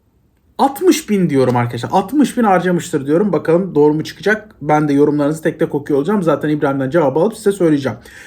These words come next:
Hadi gelin başlayalım isterseniz. Öncelikle kaleciyle başlıyoruz. Kaleci bu arada yeni gelen Buffon'da almış fakat yeni gelen Buffon yüz altı oluyor. Bu önemli. Kadroya yüz altı kaleci koymak önemli. Çünkü Oliver Kahn, burada bir başka yüz altı bir kaleci var mı bakalım.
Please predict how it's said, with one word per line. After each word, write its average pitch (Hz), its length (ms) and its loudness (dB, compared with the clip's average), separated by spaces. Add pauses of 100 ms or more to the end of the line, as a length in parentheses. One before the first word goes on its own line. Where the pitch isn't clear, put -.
Hadi 330 260 4
gelin 294 260 2
başlayalım 269 420 2
isterseniz. 262 420 0
Öncelikle 214 360 -2
kaleciyle 185 420 -2
başlıyoruz. 180 440 -2
Kaleci 185 380 0
bu 196 100 4
arada 160 160 0
yeni 180 240 -2
gelen 196 300 0
Buffon'da 196 440 -4
almış 180 360 0
fakat 254 360 -2 (340)
yeni 202 240 4
gelen 180 320 2
Buffon 233 360 0 (920)
yüz 156 220 -2
altı 156 280 2
oluyor. 135 280 2
Bu 190 140 2
önemli. 190 340 0
Kadroya 175 360 2
yüz 175 160 0
altı 180 240 0
kaleci 185 300 -2
koymak 190 360 -2
önemli. 180 480 0 (280)
Çünkü 196 300 0
Oliver 196 580 2
Kahn, 226 260 0
burada 175 240 0
bir 175 140 -4
başka 160 320 -2
yüz 185 180 -2
altı 180 280 0
bir 185 80 -8
kaleci 185 320 0
var 190 120 2
mı 160 100 -2
bakalım. 185 420 0